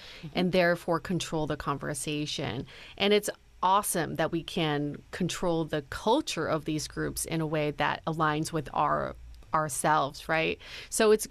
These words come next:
Speaker 2: it's great to see that reflection, but I agree that these conversations could go awry so <laughs> easily. And I'm glad that it's not just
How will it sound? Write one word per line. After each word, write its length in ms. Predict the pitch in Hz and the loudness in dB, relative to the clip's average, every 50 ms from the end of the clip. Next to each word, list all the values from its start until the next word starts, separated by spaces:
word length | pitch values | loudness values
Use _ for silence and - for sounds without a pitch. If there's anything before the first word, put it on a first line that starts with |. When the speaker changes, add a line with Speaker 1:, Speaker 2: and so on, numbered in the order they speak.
| - | 0
Speaker 2:
it's 180 | - 220 208 - | 0 0 0 2
great 220 | - 247 247 240 | 2 2 2 2
to 60 | - 208 | 2 0
see 160 | - - 180 165 | 0 0 2 2
that 180 | 160 - - | 2 2 2
reflection, 760 | 156 151 147 - - - - - - - - 151 - 147 160 - | -2 -4 -6 -4 -2 -2 -2 -2 -4 -6 -6 -4 -4 -4 -2 0
but 200 | 175 156 - - - | 0 0 0 2 2
I 120 | 180 180 | 2 4
agree 420 | 180 180 156 - 165 170 160 156 | 2 0 -2 -4 -4 -2 -2 -2
that 180 | 135 - - 165 | -4 -6 -6 -2
these 220 | 208 220 233 - | 0 0 0 0
conversations 720 | - - 202 180 175 170 - - 160 156 - 170 156 143 - | 0 0 0 0 2 -2 0 -2 -2 -2 -2 -2 -4 -4 -6
could 240 | - - 185 147 131 | -4 -4 -4 -2 0
go 220 | 160 151 151 151 | 2 2 2 2
awry 440 | 156 160 156 147 151 151 151 156 156 | 0 2 2 2 2 2 2 0 -2
so 500 | 143 - - - - 170 156 156 160 160 - | -2 -2 -2 0 0 2 2 2 0 -2 -2
<laughs> 40 | |
easily. 840 | - 165 - 156 151 156 180 160 180 233 233 226 262 247 277 269 285 285 - 427 403 370 330 - | 0 0 0 0 2 0 0 2 4 4 6 6 6 4 4 2 0 -2 -2 0 0 0 0 2
And 200 | - 196 202 208 | 2 4 4 4
I'm 80 | 202 185 | 4 2
glad 400 | 165 175 170 175 175 190 220 - | 0 2 4 4 6 4 4 4
that 160 | 208 175 175 | 2 2 2
it's 140 | 185 180 - | 0 0 2
not 200 | 190 170 170 165 | 0 0 0 0
just 380 | - 190 165 170 165 - - | 2 2 4 4 2 -2 -6